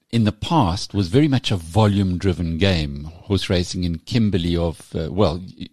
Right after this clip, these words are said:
your, your, your not such good horses always found somewhere that they could go to eventually.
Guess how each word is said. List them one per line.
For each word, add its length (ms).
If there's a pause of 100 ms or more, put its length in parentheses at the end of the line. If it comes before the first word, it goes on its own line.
(120)
your, 300 (340)
your, 220
your 260
not 200
such 160
good 160
horses 420 (260)
always 300
found 220
somewhere 500
that 160
they 140
could 200
go 220
to 260
eventually. 680